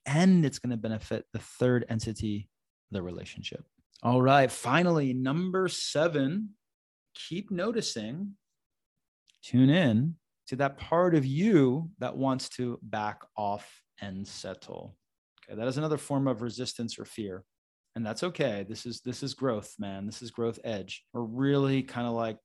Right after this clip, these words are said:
getting to that edge of who we are, maybe shaking a little bit. You know, it's like when you're doing some physical exercise that's, you know, I talked about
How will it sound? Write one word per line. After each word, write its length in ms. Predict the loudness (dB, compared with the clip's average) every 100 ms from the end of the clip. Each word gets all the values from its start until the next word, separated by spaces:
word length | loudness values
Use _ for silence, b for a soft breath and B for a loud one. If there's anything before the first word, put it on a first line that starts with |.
| _ _
getting 440 | -2 0 0 0 -2
to 160 | -2 -2
that 240 | -2 -2
edge 240 | -2 -2 -2
of 140 | -6
who 160 | -4 -2
we 180 | -2 0
are, 360 | 2 2 2 2
maybe 260 | 0 0
shaking 540 | 0 0 0 0 0 2
a 80 |
little 260 | 2 0 0
bit. 180 | 0 -2
You 80 | -2
know, 100 | -4
it's 120 | -4
like 140 | -2
when 140 | 0 2
you're 160 | 0 0
doing 240 | 2 2
some 160 | 0 -4
physical 440 | 0 0 0 -2 0
exercise 680 | -2 -4 -6 -2 0 2 -2
that's, 280 | -6 -8 -6
you 80 |
know, 160 | -6 -4
I 60 | -6
talked 300 | -4 -4 -2
about 260 | 0 0